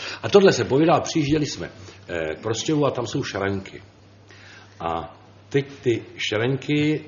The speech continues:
začaly pomalu padat a před náma jel pán na kole. Měl takový ty štruxový gatě a tady ty, ty spinky, víš, aby se mu to nedostalo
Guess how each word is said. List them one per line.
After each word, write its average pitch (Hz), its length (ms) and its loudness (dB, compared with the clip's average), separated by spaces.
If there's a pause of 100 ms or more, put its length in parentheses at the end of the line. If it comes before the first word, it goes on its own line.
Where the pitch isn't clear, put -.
(120)
začaly 104 360 -2
pomalu 90 460 -6
padat 98 560 -2 (720)
a - 80 -8
před 117 240 -2
náma 135 240 2
jel 127 100 0
pán 110 340 -4
na 95 100 -4
kole. 92 280 -10 (560)
Měl 87 140 -2
takový 95 260 -2
ty 95 100 -8
štruxový 98 500 -4
gatě 92 400 0
a 101 40 -2
tady 92 260 -2
ty, 98 300 -6
ty 90 80 -6
spinky, 98 460 -2
víš, 98 200 -2
aby 92 160 -6
se 101 120 -10
mu 95 80 -6
to 92 100 -4
nedostalo 90 440 -4